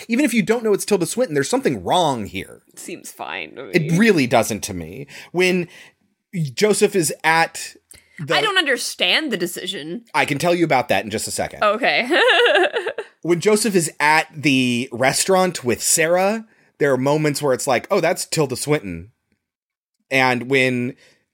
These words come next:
Speaker 1: Joseph is in the bed towards the end of the movie and is making those faces, I'm like, "Oh, that's Tilda Swinton too."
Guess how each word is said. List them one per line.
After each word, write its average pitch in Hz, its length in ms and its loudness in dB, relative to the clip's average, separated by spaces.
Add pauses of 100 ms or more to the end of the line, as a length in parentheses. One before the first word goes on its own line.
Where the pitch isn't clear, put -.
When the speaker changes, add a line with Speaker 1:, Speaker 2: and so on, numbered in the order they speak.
(120)
Speaker 1:
Joseph 156 400 0
is 131 140 0
in 139 80 0
the 120 100 0
bed 135 380 0
towards 131 260 -4
the 110 160 -4
end 131 200 0
of 165 60 0
the 175 60 2
movie 196 520 2
and 113 460 0
is 113 180 -8
making 127 260 -4
those 120 220 -4
faces, 151 400 0
I'm 165 60 -2
like, 165 140 -2
"Oh, 233 160 4
that's 139 280 2
Tilda 123 260 0
Swinton 104 380 -6
too." - 480 -10